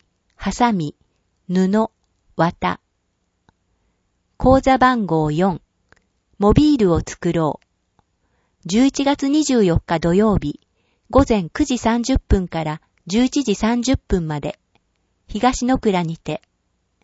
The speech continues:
竹と紙粘土で吊り下げる飾り物を作ります。定員は先着で五人。対象は小学生以上です。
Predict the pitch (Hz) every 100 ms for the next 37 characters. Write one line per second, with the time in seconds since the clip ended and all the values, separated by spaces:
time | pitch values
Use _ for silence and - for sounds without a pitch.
0 | _ - 208 - 247 - 214 - _ -
1 | 226 262 262 233 180 165 151 175 _ _
2 | _ 226 262 - 254 262 202 - 170 196
3 | 220 233 233 233 226 - - 214 208 196
4 | 202 - _ _ _ _ _ _ _ _
5 | - 269 269 262 254 226 220 214 - -
6 | 220 254 247 - 220 208 196 185 180 -
7 | _ _ _ _ _ _ 240 269 - 254
8 | 240 233 240 _ _ - 220 247 269 -
9 | - 254 247 190 170 143 - -